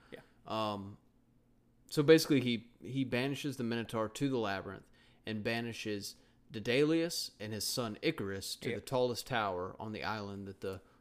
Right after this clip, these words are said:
Speaker 2: labyrinth is on.
Speaker 1: Crete? Yeah, in Crete. Trapped on Crete. Okay.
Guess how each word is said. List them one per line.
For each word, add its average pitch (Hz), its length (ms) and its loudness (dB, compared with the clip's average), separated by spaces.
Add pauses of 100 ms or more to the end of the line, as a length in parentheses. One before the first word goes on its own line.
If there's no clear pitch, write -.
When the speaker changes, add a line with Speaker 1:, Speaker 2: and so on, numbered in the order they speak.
(140)
Speaker 2:
labyrinth 98 420 -6
is 98 100 -8
on. 113 220 -4 (1300)
Speaker 1:
Crete? 175 240 -6 (1200)
Yeah, 151 180 4 (420)
in 127 140 -8
Crete. 123 240 -8 (720)
Trapped 180 300 0
on 170 140 -2
Crete. - 320 -6 (1500)
Okay. - 300 -8